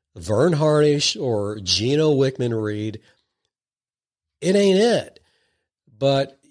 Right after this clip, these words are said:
you learn the mindset, in my opinion, of a true disruptor. Uh, th-, this book was just a breath of fresh air.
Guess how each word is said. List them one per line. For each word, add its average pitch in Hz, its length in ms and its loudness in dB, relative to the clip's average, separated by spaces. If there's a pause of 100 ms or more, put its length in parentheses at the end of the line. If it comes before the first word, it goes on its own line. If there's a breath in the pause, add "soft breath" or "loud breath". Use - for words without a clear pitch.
you 143 320 -2
learn 156 480 2
the 151 80 2
mindset, 120 960 0
in 117 160 -6
my 120 180 2
opinion, 107 640 2
of 117 140 -4
a 107 80 0
true 107 800 0 (340)
disruptor. 95 840 -4 (180)
Uh, 139 80 -6
th-, 156 320 -4
this 147 220 2
book 151 460 -2
was 139 180 0
just 135 340 -2
a 127 60 -6
breath 113 340 0
of 107 80 -6
fresh 107 340 -2
air. 101 340 -4